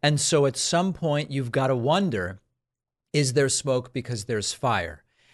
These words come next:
Except imagine that it's not really smoke, it's water vapor. And you go, "Oh, water vapor actually isn't indicative of fire. It's water vapor."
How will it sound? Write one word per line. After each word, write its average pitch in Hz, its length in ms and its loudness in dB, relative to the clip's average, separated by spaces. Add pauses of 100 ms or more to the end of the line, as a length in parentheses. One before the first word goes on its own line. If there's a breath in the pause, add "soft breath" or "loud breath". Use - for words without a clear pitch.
(120)
Except 165 540 2
imagine 175 540 0
that 160 120 4
it's 143 200 -2
not 147 180 -2
really 143 220 -4
smoke, 131 400 -2
it's 120 160 -6
water 123 300 4
vapor. 92 360 -8
And 107 80 -6
you 127 100 -2
go, 135 280 2
"Oh, 202 340 4 (240)
water 202 380 4
vapor 170 420 -2
actually 160 640 -4
isn't 208 420 4
indicative 120 580 -2
of 101 120 -10
fire. 82 500 -6 (480)
It's 156 160 0
water 143 380 6
vapor." 98 460 -14